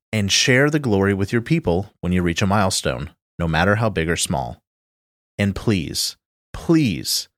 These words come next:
keep good company for yourself. Leave the haters at the curb and then drive three hundred miles out of your way to spend two hours with someone who truly believes in you, if that's what it takes.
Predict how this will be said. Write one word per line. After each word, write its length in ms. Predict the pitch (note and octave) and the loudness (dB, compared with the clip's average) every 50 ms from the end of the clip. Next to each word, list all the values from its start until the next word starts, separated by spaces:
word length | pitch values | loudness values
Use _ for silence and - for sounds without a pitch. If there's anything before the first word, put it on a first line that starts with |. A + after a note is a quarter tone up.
| _ _ _ _ _ | _ _ _ _ _
keep 400 | - - A#2 A2+ A#2+ A#2 - - | -4 0 2 2 2 2 -2 -2
good 240 | - F#2+ F2 F2 - | 0 0 0 0 -2
company 400 | - - G2 F#2 - F2+ E2 D#2 | -2 -2 0 0 0 -2 -4 -6
for 120 | - - | -6 -6
yourself. 640 | E2 C#2 B1 - - - A#1+ A1+ - - - - _ _ _ _ _ _ _ _ _ _ _ _ _ - | -6 -4 -4 -4 -4 -4 -4 -6 -8 -10 -16 -18 _ _ _ _ _ _ _ _ _ _ _ _ _ 2
Leave 220 | A2+ C3 D#3 D3 | 4 4 4 4
the 100 | C#3+ B2 | 2 2
haters 320 | A#2 B2+ B2+ C3+ C3+ B2 | 4 4 4 4 4 2
at 60 | B2+ A#2+ | 0 -2
the 80 | A#2+ | -2
curb 360 | - - A#2+ A#2+ B2+ B2 B2+ - _ _ _ _ _ _ - | 2 4 4 4 4 2 0 -6 _ _ _ _ _ _ 0
and 120 | G2+ A#2 | 2 4
then 140 | C3+ C#3 C3 | 4 4 4
drive 300 | A#2 B2 B2 A#2+ A#2 - | 6 6 6 6 4 2
three 300 | - - A#2 A#2+ B2+ C3 | 0 2 2 4 4 4
hundred 220 | C#3 C#3 C#3 C3+ | 4 4 4 4
miles 320 | B2 A2 G#2+ G#2+ G2+ G2+ A2 | 4 2 2 2 2 2 2
out 120 | G2+ F#2+ | 2 2
of 60 | A2 | 4
your 120 | G#2+ G#2+ G2+ | 2 2 2
way 360 | F#2 E2+ D#2+ D2 D2+ - - _ _ _ _ | 2 0 0 -2 -4 -8 -12 _ _ _ _
to 80 | - | -4
spend 300 | F#2 - - G#2+ F#2 F2 | -4 -2 0 0 0 0
two 180 | - - C#3 C3+ | 2 4 4 6
hours 300 | B2 A#2+ A#2 A#2 G#2+ G#2 | 6 6 4 4 2 0
with 80 | G2 - | 0 0
someone 320 | - A2 G#2 G#2+ G2+ F#2 | 2 2 2 2 0 0
who 80 | F#2 E2 | -2 -2
truly 320 | - G2 G2+ G2 G2+ G2+ | 0 0 0 2 2 0
believes 320 | F2 F#2+ F#2 F2+ E2+ - | 0 0 0 0 -2 -4
in 80 | D#2 D#2 | -6 -4
you, 240 | D#2 D#2 D#2+ D#2+ - _ _ _ _ _ - | -4 -4 -4 -6 -8 _ _ _ _ _ -4
if 120 | F#2+ F#2 - | -4 -2 0
that's 240 | F#2 D#2+ C#2 - | 0 -2 0 -2
what 120 | - E2 D#2 | -4 -4 -4
it 100 | D#2 - | -4 -4
takes. 440 | - - C2+ C#2 - - - - | -6 -8 -8 -6 -8 -8 -8 -8